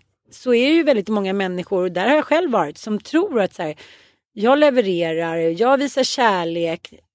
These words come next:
min familj är det enda jag tänker på. Men det liksom sipprar inte ut. Det pågår i deras hjärna. Och det är också så här oförmåga. Man kan ju inte heller, bara för att vi lever tvåtusen tjugotvå, kräva att varenda människa ska vara någon jävla Aristoteles eller liksom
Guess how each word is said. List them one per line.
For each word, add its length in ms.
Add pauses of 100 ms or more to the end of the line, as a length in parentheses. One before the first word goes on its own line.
(160)
min 280
familj 420
är 40
det 80
enda 300
jag 120
tänker 400
på. 400 (1000)
Men 120
det 80
liksom 260
sipprar 680
inte 540
ut. 120 (1040)
Det 100
pågår 320
i 20
deras 260
hjärna. 460
Och 120
det 140
är 40
också 220
så 100
här 80
oförmåga. 600
Man 100
kan 120
ju 40
inte 140
heller, 200
bara 140
för 100
att 80
vi 80
lever 180
tvåtusen 340
tjugotvå, 420 (360)
kräva 380
att 80
varenda 320
människa 560
ska 140
vara 120
någon 160
jävla 260
Aristoteles 1120
eller 140
liksom 420